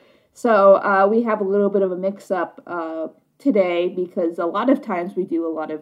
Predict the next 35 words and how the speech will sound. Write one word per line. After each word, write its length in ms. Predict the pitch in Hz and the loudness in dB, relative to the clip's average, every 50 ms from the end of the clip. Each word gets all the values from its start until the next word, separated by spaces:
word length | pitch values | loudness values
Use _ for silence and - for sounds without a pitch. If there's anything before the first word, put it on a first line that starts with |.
| - | -12
like, 260 | - - - - - _ _ _ _ _ _ _ _ | -16 -16 -16 -16 -18 _ _ _ _ _ _ _ _
people 300 | - 202 190 - 175 190 | -10 -10 -6 -4 -4 -4
who 140 | 196 202 190 | -2 -2 -4
work 300 | 185 190 247 277 269 - - | -4 -2 -2 -2 -2 -4 -4
in 140 | 220 220 208 | -4 -2 -2
the 80 | 196 | -4
industry 640 | 185 180 160 175 190 196 - - 185 175 175 170 160 | -6 -6 -6 -6 -6 -8 -8 -8 -6 -4 -2 -2 -2
and 140 | 156 143 151 151 | -4 -6 -8 -12
just 160 | 151 147 - | -14 -14 -14
general, 480 | _ - 262 269 240 208 196 185 180 175 | _ -6 -4 -2 0 2 2 2 2 2
like, 460 | 165 165 156 151 143 135 - _ _ _ _ _ _ _ _ _ | 0 0 -2 -4 -6 -8 -12 _ _ _ _ _ _ _ _ _
you 120 | - 190 185 | -16 -12 -10
know, 140 | 180 170 160 | -8 -6 -4
I 400 | - - 196 208 208 208 214 208 | -2 0 0 0 0 2 0 0
did 160 | 208 220 226 - | 0 0 -2 -2
music, 420 | 254 285 302 254 233 196 190 190 - | 0 0 0 0 0 0 0 -2 -4
I 260 | 180 175 175 185 180 | -6 -4 -2 -2 -2
did 320 | 180 - - 226 220 196 - - | -4 -4 -4 -6 -6 -6 -8 -6
editing, 540 | - 294 285 254 226 196 185 175 170 175 160 | -4 -2 -2 -2 -2 -2 -4 -4 -4 -6 -8
I 640 | - 165 175 185 185 185 190 196 190 185 185 - - | -10 -10 -8 -8 -8 -8 -8 -10 -10 -12 -14 -20 -18
am 760 | - 190 190 196 196 190 190 190 196 196 196 190 190 196 214 - - | -14 -12 -10 -8 -8 -8 -8 -10 -10 -10 -10 -12 -14 -16 -18 -14 -10
a 80 | - 190 | -6 -6
storyboard 560 | 190 202 - 311 320 311 285 240 208 208 180 | -6 -6 -4 -4 -2 0 0 2 2 2 2
artist, 400 | 156 156 147 147 180 180 _ _ | 0 -2 -4 -6 -8 -10 _ _
but 140 | - 175 139 | -10 -8 -6
we 100 | 165 185 | -6 -6
have 340 | 190 196 196 190 190 185 185 - | -6 -4 -4 -4 -4 -4 -6 -8
another 380 | - 190 190 208 226 220 220 214 | -10 -8 -6 -4 -4 -2 -4 -4
person 480 | 214 - 214 190 196 - - 190 170 | -4 -2 -4 -4 -4 -6 -10 -10 -10
that 180 | 170 160 160 - | -8 -10 -10 -6
does 240 | 185 175 170 175 170 - | -4 -4 -4 -4 -4 -2
online 560 | - 190 196 190 196 196 196 190 190 185 175 180 | 0 0 0 0 0 -2 -2 -2 -4 -6 -8 -10
things 400 | - 202 190 185 190 190 185 180 | -8 -8 -8 -8 -8 -10 -10 -8
like 300 | 185 190 185 190 196 202 | -6 -6 -6 -6 -8 -10
me, 380 | 180 175 170 143 147 147 147 | -8 -6 -4 -4 -4 -4 -4